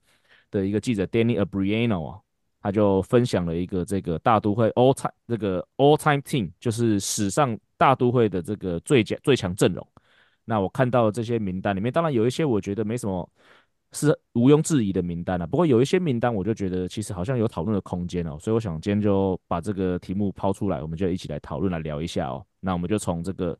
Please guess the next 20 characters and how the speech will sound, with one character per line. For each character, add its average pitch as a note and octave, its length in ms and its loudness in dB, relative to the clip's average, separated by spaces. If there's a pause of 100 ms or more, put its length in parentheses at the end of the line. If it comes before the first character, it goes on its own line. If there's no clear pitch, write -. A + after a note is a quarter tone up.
(100)
野 A2+ 160 4
手 C#3 160 4
开 A2 180 2
始 F#2 160 -4
哦， C#2 160 -6 (520)
先 E3 180 4
发 F3+ 140 6
捕 C3+ 180 2
手 C3+ 240 2 (840)
Mike C#3+ 160 4
Piazza， G#2+ 520 2 (160)
这 A#2 120 -8
个 G#2 140 -4
应 A#2 100 -2
该 A#2+ 360 2 (300)
没 C3+ 140 -2
有 C3+ 100 4
太 - 200 -2
多 B2 280 6
的， - 180 0